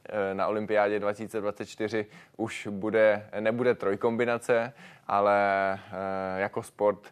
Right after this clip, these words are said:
dostaneme dvě sady olympijských medailí, takže bylo rozhodnuto, že tam bude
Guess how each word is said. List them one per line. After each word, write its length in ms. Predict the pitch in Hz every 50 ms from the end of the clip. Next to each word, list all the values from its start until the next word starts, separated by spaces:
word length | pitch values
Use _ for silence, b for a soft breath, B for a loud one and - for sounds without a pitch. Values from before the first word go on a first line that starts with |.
| b b b b -
dostaneme 640 | 101 101 - - - 107 107 104 107 107 104 98 -
dvě 360 | 101 95 101 85 110 104 104 101
sady 360 | - - - 104 104 107 104 - -
olympijských 580 | - 107 107 101 - 113 107 - - 117 101
medailí, 560 | 110 101 95 95 95 98 98 98 101 101 101
takže 260 | 98 95 92 98 110 95
bylo 200 | 90 98 98 95
rozhodnuto, 580 | 98 92 101 104 95 98 92 90 - 98 92 B B B B B
že 160 | B - 113 101
tam 180 | 98 95 98
bude 260 | 95 101 95 101 95